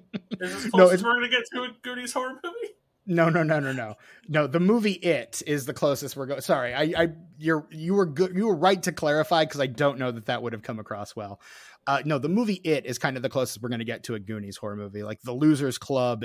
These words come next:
Speaker 1: is kind of the horror version of the Goonies, or the Monster Squad, I think I mentioned earlier. Monster Squad is also kind of the horror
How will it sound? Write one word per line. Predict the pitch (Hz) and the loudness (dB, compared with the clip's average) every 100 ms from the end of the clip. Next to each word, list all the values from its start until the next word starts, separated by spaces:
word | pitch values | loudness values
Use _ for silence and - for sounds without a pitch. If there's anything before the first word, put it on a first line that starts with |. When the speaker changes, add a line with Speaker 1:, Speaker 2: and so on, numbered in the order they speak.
| - | -4
Speaker 1:
is | 127 123 120 107 - - - - | -2 -2 -2 -4 -8 -10 -12 -8
kind | 143 131 123 | -4 -2 -2
of | 120 113 - - _ _ _ _ 120 | -4 -6 -10 -20 _ _ _ _ -6
the | 123 | -2
horror | 139 147 143 127 | 0 2 2 0
version | 104 131 135 135 120 | -2 -2 -2 -2 -4
of | 110 101 | -6 -10
the | 104 | -8
Goonies, | 117 110 101 104 | -6 -6 -8 -2
or | 151 151 | 4 4
the | 135 131 160 | 4 4 4
Monster | 156 143 - 120 | 4 -2 -4 -8
Squad, | - 123 101 - | -6 -6 -6 -8
I | 120 127 | -6 -4
think | 135 120 | -4 -4
I | |
mentioned | 120 113 117 113 | -4 -6 -6 -6
earlier. | 113 107 95 | -6 -8 -8
Monster | 113 131 135 131 | -6 -6 -6 -8
Squad | 117 127 117 | -8 -4 -4
is | 110 | -4
also | 107 107 110 | -8 -8 -8
kind | - 120 107 | -8 -8 -8
of | 101 | -8
the | 104 | -6
horror | 117 107 107 | -4 -4 -6